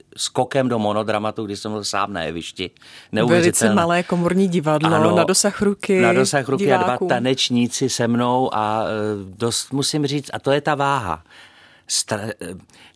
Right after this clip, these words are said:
Speaker 1: stát se to před x lety, tak bych se možná, zase jak to říct slušně,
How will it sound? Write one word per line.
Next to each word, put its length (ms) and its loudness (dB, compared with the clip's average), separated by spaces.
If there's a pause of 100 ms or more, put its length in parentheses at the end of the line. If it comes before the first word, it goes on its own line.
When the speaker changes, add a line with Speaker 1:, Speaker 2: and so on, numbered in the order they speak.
(140)
Speaker 1:
stát 320 -2
se 100 0
to 120 0
před 360 -4
x 220 -4
lety, 220 -2
tak 160 -2
bych 140 -4
se 120 -2
možná, 540 -2 (360)
zase 220 -4
jak 100 -6
to 120 -2
říct 160 -4
slušně, 460 -6